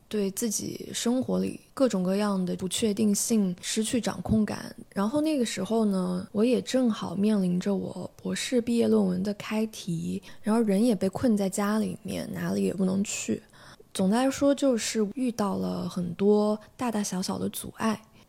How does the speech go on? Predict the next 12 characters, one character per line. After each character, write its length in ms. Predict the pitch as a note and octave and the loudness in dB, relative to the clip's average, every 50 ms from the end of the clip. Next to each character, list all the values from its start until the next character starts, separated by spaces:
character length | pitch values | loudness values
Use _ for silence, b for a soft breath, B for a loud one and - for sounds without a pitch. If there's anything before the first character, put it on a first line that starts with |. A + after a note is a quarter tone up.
| _ - | _ -12
恰 260 | - - - D4+ C#4 | -10 -8 -6 -6 -6
好 220 | A#3+ G#3 F#3+ F3+ F3+ | -4 -4 -4 -6 -4
就 200 | - A3 A3 G#3+ | -4 -2 -2 -2
是 220 | - - G3+ G3 | -4 -4 -4 -4
在 380 | F#3 - G3+ F#3+ F#3+ F#3+ F#3 - - - | -4 -4 -4 -6 -6 -6 -8 -10 -12 -10
去 220 | - - - A#3 | -8 -4 0 2
年 220 | G#3+ G3 F#3 F3 | 2 2 2 0
的 100 | F3 F#3 | -2 -4
这 160 | F3+ - G3 F#3 | -4 -4 -4 -4
个 80 | F3+ | -4
时 220 | F3 - - - - | -4 -4 -6 -6 -8
候， 340 | - - - - - - A3+ | -12 -10 -8 -6 -6 -6 -8